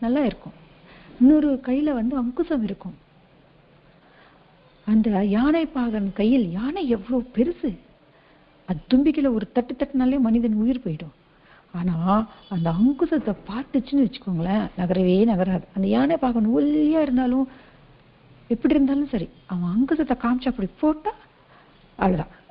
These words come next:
அது தாண்டாது. அது ஏன்னா அங்குசத்துடைய வலி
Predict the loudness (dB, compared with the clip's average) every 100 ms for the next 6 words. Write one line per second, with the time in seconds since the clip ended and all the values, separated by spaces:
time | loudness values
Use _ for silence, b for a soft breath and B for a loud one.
0 | -20 _ -2 0 2 2 2 -2 -6 -14
1 | -20 _ _ 0 2 2 -2 -6 -8 -10
2 | B B -12 -6 -4 -4 -6 -6 -4 -4
3 | -2 -2 -2 0 2 4 2